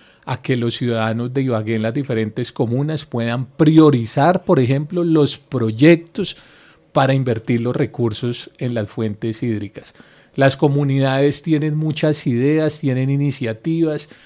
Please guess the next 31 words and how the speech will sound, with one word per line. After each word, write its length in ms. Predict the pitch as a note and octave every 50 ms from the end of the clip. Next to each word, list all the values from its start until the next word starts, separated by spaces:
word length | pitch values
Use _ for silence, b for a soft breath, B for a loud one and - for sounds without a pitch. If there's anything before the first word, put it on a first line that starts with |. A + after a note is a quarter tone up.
| b b b -
Las 160 | C#3 C3+ -
comunidades 560 | - C3 B2+ B2 A#2 A#2 A#2 A#2 A#2+ B2 A#2
son 140 | C#3 C3+ C3+
las 180 | C#3 C3+ C3+
que 140 | - D#3 C3+
conocen 520 | - C3+ A#2 A2+ A2+ A2 C#3 C#3 C#3+ C3+ B2+
verdaderamente 1000 | D3 C#3 C3 B2+ A#2 A#2 G#2+ G2 A#2 B2+ C3 C3+ C3+ C#3 C#3+ C#3 C#3 C#3 - C#3
el 80 | C3+
problema 500 | - - C3+ B2 A2+ A2+ A#2 A2 A2+ A#2+
sobre 320 | A#2+ - D#3 C#3 C3+ C3 C3
el 120 | B2 -
territorio. 760 | - B2+ A#2 A2+ G#2+ G#2 - C3+ C#3 D3 D3+ D#3 D#3+ D#3+ D#3+ b b b b b b b b _
Y 140 | D#3 C#3+
eso 240 | C#3 C3+ A#2+ - D3+
uno 300 | D3 D3 D3 D3 D3 D3+
lo 120 | D#3 C#3+ A#2+
puede 300 | - C3+ A#2 A2+ A#2+ A#2+
llamar 440 | D3+ C#3+ B2 B2 B2 A#2+ A2+ - -
innovación 800 | - D#3 C#3 D3 C#3+ C#3 C3 B2+ A#2 A2 - - C3 A#2 A#2+ A2
social. 440 | - C#3 C3+ - G#3+ G#3+ F#3+ C3+ -
La 140 | - B2+ C3+
innovación 520 | C3 C3+ C#3 C#3 C3+ B2+ A#2+ - D#3 D3+ D3
social 460 | - F#3 E3+ - G3 F3+ E3+ E3 E3
que 120 | - F#3
se 140 | E3+ F#3 E3
da 160 | C#3 B2+ B2
en 140 | C3 C#3 C#3 - -
otros 400 | D#3 D3 D3 - E3 D3+ - -
países, 520 | - D3+ A#2 A2+ A#2 A#2 A2 E3 D#3 -
por 160 | - - D3
ejemplo, 440 | A#2 A2+ A2+ A2+ G#2+ G2+ - D3 F3